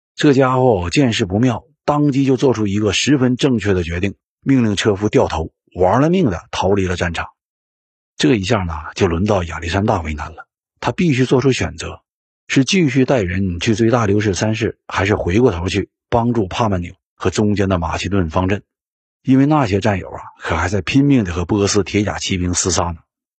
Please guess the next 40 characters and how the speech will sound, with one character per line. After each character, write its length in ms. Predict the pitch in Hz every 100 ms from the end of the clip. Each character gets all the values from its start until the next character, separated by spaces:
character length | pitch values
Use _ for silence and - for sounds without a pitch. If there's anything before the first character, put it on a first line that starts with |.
| _ _ _ _
最 240 | - 160 131
终 200 | 127 123
亚 180 | 85 82
历 80 | 87
山 180 | 98
大 140 | 95 87
还 300 | 80 - 90
是 120 | 101
停 240 | - 95
止 80 | 110
了 140 | 82 80
追 180 | 80
击， 240 | 78 80 - _
转 320 | - - 80 82
身 220 | 107 95
加 220 | 107 95
入 140 | 95
了 120 | 85 85
另 160 | 101
一 80 | 85
边 120 | 82
的 80 | 80
战 180 | - 82
场， 160 | - - _ _ _ _
并 160 | 147 123
且 140 | 92
是 120 | 85 98
一 200 | 151 110
鼓 200 | 85 78
作 180 | 98
气 280 | 87 101 85 95 -
击 220 | - 107
垮 200 | 98 80
了 120 | 80
波 180 | 101 92
斯 140 | 90 85
的 100 | 80
中 180 | 92
央 160 | 85 78
军。 220 | 73 -